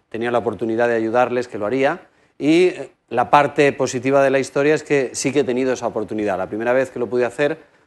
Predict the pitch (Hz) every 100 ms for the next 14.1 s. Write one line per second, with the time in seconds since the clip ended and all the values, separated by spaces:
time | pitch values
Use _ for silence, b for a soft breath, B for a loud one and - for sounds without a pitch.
0 | _ - 135 143 147 123 117 135 139 131
1 | 123 156 165 175 151 139 131 123 117 -
2 | 123 139 135 120 107 113 123 - 113 117
3 | 113 113 110 143 147 143 147 160 b b
4 | b 123 135 147 156 156 139 127 131 147
5 | 139 139 151 143 139 - 143 127 123 127
6 | 131 123 110 147 147 131 117 110 127 123
7 | 143 156 147 160 B B B - 190 185
8 | 190 185 147 147 165 156 165 151 170 165
9 | - 127 131 135 151 147 135 143 139 143
10 | 131 127 127 117 131 135 135 127 117 -
11 | 151 151 143 160 139 170 B B B -
12 | 127 135 156 165 165 165 165 170 175 143
13 | 127 151 151 147 143 139 143 143 143 139
14 | -